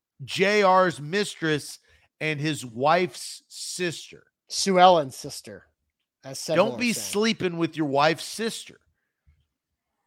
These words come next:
Speaker 1: Rule of thumb. Don't sleep with your wife's sister.
Speaker 2: Wait, but the sister shot the husband.
Speaker 1: The sister shot the guy. That,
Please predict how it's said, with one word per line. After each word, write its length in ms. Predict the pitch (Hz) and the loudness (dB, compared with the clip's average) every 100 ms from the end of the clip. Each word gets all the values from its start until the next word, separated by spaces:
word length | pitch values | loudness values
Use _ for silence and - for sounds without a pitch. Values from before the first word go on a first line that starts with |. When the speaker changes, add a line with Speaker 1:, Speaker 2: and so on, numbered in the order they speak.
| _ _ - - _ _ - | _ _ -20 -20 _ _ -6
Speaker 1:
Rule 280 | 160 254 247 | -2 2 2
of 100 | - | 2
thumb. 340 | 208 165 - _ _ _ _ _ _ _ _ - | 0 0 -4 _ _ _ _ _ _ _ _ -2
Don't 220 | 190 226 | -2 -2
sleep 360 | - 254 247 220 | -4 -2 -2 -4
with 140 | 185 | -6
your 100 | 208 | 0
wife's 320 | 185 185 165 | 6 6 6
sister. 540 | - 170 139 - - _ _ _ _ _ _ | -4 -4 -6 -8 -20 _ _ _ _ _ _
Speaker 2:
Wait, 160 | 220 220 | 2 2
but 100 | 185 | 2
the 100 | 190 | -2
sister 380 | - 226 - 196 | 2 2 2 -2
shot 300 | - 202 190 | 4 6 6
the 80 | 156 | 2
husband. 460 | 190 151 104 - _ _ _ _ _ _ _ _ _ - | 0 0 -6 -20 _ _ _ _ _ _ _ _ _ -20
Speaker 1:
The 60 | |
sister 480 | - 240 262 247 202 | -8 -6 -4 -2 -4
shot 440 | 147 - 190 185 - _ _ _ _ _ | -2 4 6 6 2 _ _ _ _ _
the 100 | 139 | -6
guy. 480 | 131 185 233 165 95 _ _ _ 175 | 0 2 4 2 0 _ _ _ 2
That, 300 | 175 180 | 4 2